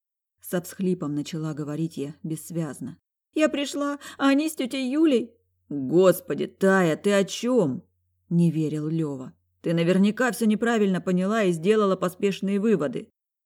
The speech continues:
"Она продала меня!" всхлипнула я, вновь прокручивая в голове безжалостные слова своей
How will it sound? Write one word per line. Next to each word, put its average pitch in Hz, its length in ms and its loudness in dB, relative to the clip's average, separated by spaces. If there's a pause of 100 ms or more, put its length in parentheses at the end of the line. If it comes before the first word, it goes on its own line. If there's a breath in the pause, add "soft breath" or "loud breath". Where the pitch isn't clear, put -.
(160)
"Она 311 300 4
продала 302 600 4
меня!" 233 480 0 (440)
всхлипнула 180 720 0
я, 170 300 0
вновь 165 340 -4
прокручивая 165 720 -6
в 143 40 -14
голове 160 440 -4
безжалостные 160 760 -6
слова 170 400 -6
своей 170 520 -4